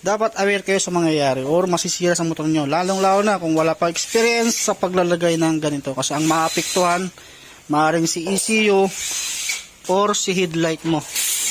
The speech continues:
Ayan, oh, walang headlight. Pag inon mo, mahina yung ilaw, ilaw niya, oh. Yan. Mahina. Maaring grounded. Sana grounded lang para hindi mapagastos ng malaki to.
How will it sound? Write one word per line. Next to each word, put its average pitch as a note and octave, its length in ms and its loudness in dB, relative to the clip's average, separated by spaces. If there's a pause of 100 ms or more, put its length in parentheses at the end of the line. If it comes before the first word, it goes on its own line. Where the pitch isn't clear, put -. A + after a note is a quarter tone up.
(200)
Ayan, C3+ 240 -6
oh, C#3 80 -10 (320)
walang D#3 160 0
headlight. E3+ 320 -2 (1120)
Pag E3 160 -6
inon G#3+ 320 0
mo, F3+ 160 -2
mahina E3+ 480 -4
yung F3 160 -6
ilaw, F3+ 320 -4 (160)
ilaw F3 240 -4
niya, F3+ 160 -4
oh. C3+ 160 -4 (1800)
Yan. A2+ 80 -10 (1300)
Mahina. E3 480 -4 (480)
Maaring E3 400 -4
grounded. G3 400 0
Sana F#3 240 -2
grounded F3 400 0
lang F3 240 -2
para D#3 240 -4
hindi E3+ 240 -4
mapagastos E3 560 -6
ng E3 80 -10
malaki D#3 320 -8
to. D3 160 -12